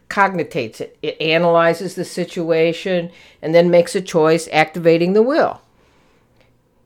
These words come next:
In the process, we are assessing our memory, and our memory contains both the memory of our previous actions and, and our worldview as well.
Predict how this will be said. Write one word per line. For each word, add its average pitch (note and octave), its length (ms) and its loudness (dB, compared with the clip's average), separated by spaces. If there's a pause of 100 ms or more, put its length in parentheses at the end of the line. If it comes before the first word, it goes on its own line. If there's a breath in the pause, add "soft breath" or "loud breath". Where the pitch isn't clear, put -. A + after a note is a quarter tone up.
(480)
In F3 120 2
the F#3 60 4
process, B3+ 680 2
we F#3+ 160 4
are F3 100 8
assessing E3+ 480 0
our D4+ 80 4
memory, E3 460 0
and E3 80 4
our D3+ 80 4
memory D#3+ 320 0
contains F#3 420 -4
both D3+ 260 -4
the D#3+ 60 -6
memory D3+ 400 0
of C#3+ 120 2
our C#3+ 100 0
previous A#3 480 -2
actions E3+ 600 -2 (100)
and, D#3 260 0
and D4+ 260 6
our E3 140 6
worldview C#3 600 -2
as C3 120 -10
well. F#3+ 400 -2